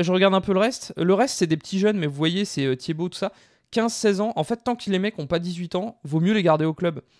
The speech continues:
Euh, quitte à ce qu'ils jouent avec les U dix-neuf, en plus je les mets dispo avec les U dix-neuf, hein, vous voyez, donc, euh, ils ont l'opportunité de jouer avec eux, il y a aucun problème de ce côté-là. Je vérifie que c'est le cas pour tous. C'est bien le cas pour tous, donc c'est bien, ça leur permet de se développer avec, euh, avec les jeunes.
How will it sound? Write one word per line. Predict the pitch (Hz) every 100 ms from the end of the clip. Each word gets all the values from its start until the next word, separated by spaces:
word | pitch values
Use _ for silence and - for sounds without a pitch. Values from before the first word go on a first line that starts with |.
| _ _ -
Euh, | 135 135 135
quitte | 214 180
à |
ce | 151
qu'ils | -
jouent | 156
avec | 180 156
les | 151
U |
dix-neuf, | 139 156 190 151
en |
plus | 135 196
je | 147
les | 143
mets | 160
dispo | 156 156 - 170
avec | 131 131
les | 131
U |
dix-neuf, | 131 143 143 127
hein, |
vous | 127
voyez, | 127 135
donc, | 123 123
euh, | 123
ils | 127 135
ont | 160
l'opportunité | 147 139 170 147 151
de |
jouer | 135 156
avec | 139 131 170
eux, |
il | 151
y |
a | 117
aucun | 131 147
problème | - 139 139
de | 123
ce | -
côté-là. | 127 123 151 - - _
Je | -
vérifie | 131 -
que | 170
c'est | 147
le |
cas | 131 123
pour | 127
tous. | - 180 - _ _ _ _
C'est | - 113
bien | 123 160
le | 143
cas | 143
pour | 147 147
tous, | 190 180
donc | 151 143
c'est | 151
bien, | 160 185
ça | 147
leur | 127
permet | 147 143 160
de | 151 160 - _ _ _ -
se | 165
développer | 156 233 214 202 208 226 _ _ -
avec, | 143 151 156
euh, | 151 139 131
avec | 143 -
les | 135
jeunes. | 135 208